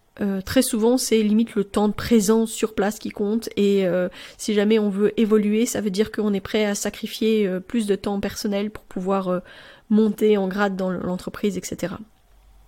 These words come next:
Je crois que c'est une, vraiment une croyance qui est très ancrée dans notre société depuis longtemps, et qu'il est peut-être temps de remettre en question tout ça, parce que l'équilibre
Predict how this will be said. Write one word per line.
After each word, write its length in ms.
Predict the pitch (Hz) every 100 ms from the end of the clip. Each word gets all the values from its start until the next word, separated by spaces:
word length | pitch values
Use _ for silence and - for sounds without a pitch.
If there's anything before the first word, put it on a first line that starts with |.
| _ - - - - - _
Je 60 | -
crois 120 | 262
que 60 | 285
c'est 120 | 233
une, 180 | 190 185
vraiment 300 | - 214 247
une 100 | 220
croyance 300 | - 202 208
qui 80 | 196
est 40 |
très 220 | - 233
ancrée 320 | 208 196 -
dans 120 | 202 190
notre 180 | 180
société 480 | - - 190 - 214
depuis 260 | 214 - 202
longtemps, 420 | 190 196 - 208 - - - - - - - -
et 160 | 208
qu'il 180 | 196 196
est 60 | 190
peut-être 240 | 269 277
temps 140 | 269
de 80 | 247
remettre 300 | 208 214 214
en 60 | 202
question 320 | 196 190 208
tout 100 | 202
ça, 200 | 208 202
parce 160 | 202 202
que 100 | 220
l'équilibre 580 | 208 208 220 240 269